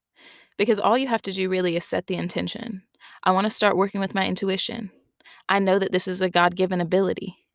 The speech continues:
I know it is a birthright of mine to tap into this God-given ability and to navigate my life,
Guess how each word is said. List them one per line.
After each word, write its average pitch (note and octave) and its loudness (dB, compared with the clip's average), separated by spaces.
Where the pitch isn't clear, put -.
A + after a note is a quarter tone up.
I G3+ 4
know G3 4
it G3 2
is F3+ 2
a F3+ 2
birthright F#3 2
of E3+ -8
mine - -4
to F3+ 4
tap - -2
into E3+ 0
this E3 2
God-given E3 -2
ability D#3+ 2
and D#3+ -4
to D#3 -6
navigate D#3+ 0
my D#3 -2
life, D3+ 0